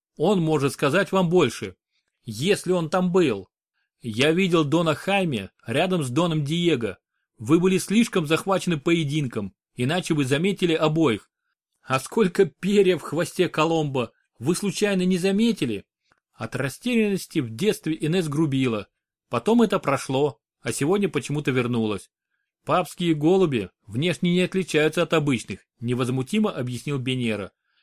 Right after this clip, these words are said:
«О птицах можно прочесть у Марциала-младшего. Его труды одобрены Святейшим Престолом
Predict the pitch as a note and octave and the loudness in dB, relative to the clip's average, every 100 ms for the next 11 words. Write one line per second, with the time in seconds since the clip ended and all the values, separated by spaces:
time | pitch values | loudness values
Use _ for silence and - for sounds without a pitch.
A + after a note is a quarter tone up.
0 | _ _ B2 A#2+ - A#3 - A#2+ G2 A#2+ | _ _ -6 -6 0 0 2 -4 -4 -2
1 | C#3 C#3+ C3 C#3+ C#3 G#3 - E3 D3 D3 | 0 0 0 -2 0 -4 -2 -2 0 0
2 | - G3 F#3+ F3+ F3+ C#3 - G#2 F#2 _ | 0 0 2 2 0 0 -4 -8 -10 _
3 | _ _ _ A2+ C3 E3+ D#3+ D3+ D#3+ G3+ | _ _ _ -4 0 2 0 0 0 0
4 | G#3 C#3+ C#3 E3 D#3+ D3 B2 C#3+ D#3+ C#3 | -2 0 2 4 2 0 -2 -2 0 0
5 | C#3 A#2+ B2 - F#3+ G3+ F#3 | -2 -2 -2 0 0 2 0